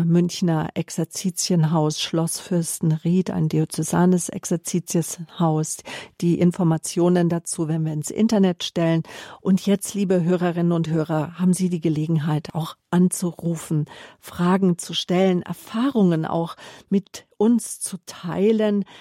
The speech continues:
Das Thema ist Stille und Einsamkeit. Und wir möchten auch hineinsprechen mit dieser Sendung, mit dieser Lebenshilfe in eine Thematik der Zeit, die eben auch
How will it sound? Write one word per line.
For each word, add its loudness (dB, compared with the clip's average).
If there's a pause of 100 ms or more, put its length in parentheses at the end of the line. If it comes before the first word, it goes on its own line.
(120)
Das -6
Thema 2
ist -10
Stille 0
und -8
Einsamkeit. 0 (320)
Und 2
wir 4
möchten 2
auch -10
hineinsprechen 0
mit 0
dieser 0 (380)
Sendung, 2
mit 2
dieser 0
Lebenshilfe 0 (520)
in 4
eine 2
Thematik 0
der -4
Zeit, 0 (300)
die 2 (240)
eben 4
auch -2